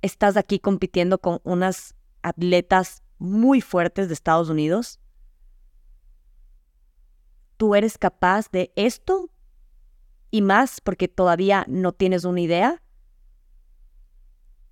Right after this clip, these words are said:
de cuáles son tus límites. Y es la hora de probarte". Y me probé y le di, o sea, hasta quedarme sin gasolina. Y algo que yo decía mucho que me equivoqué en el running es dejar que me pase la energía.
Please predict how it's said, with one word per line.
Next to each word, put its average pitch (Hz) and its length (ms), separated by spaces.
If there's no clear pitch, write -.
de 190 200
cuáles 196 400
son 180 220
tus 160 200
límites. 151 380
Y 220 140
es 190 120
la 180 100
hora 170 160
de 170 120
probarte". 143 420
Y 214 80
me 185 120
probé 175 500
y 190 100
le 170 140
di, 185 340
o 180 60
sea, 160 220
hasta 156 200
quedarme 156 400
sin 156 220
gasolina. 143 580
Y 180 120
algo 180 180
que 180 140
yo 170 100
decía 165 280
mucho 170 360
que 151 220
me 160 80
equivoqué 156 340
en 160 100
el 156 140
running 156 400
es 147 160
dejar 151 260
que 165 80
me 156 100
pase 156 240
la 151 80
energía. 147 500